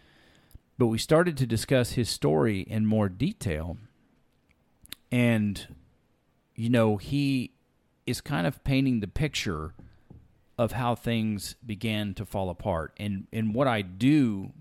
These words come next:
greatly appreciate is that Jack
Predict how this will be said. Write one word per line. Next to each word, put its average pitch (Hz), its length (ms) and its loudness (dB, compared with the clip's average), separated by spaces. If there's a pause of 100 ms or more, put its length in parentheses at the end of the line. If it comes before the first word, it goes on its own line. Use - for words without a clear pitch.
greatly 113 480 -2
appreciate 90 680 -8 (1600)
is 117 120 -6
that 110 120 -8
Jack 131 640 -4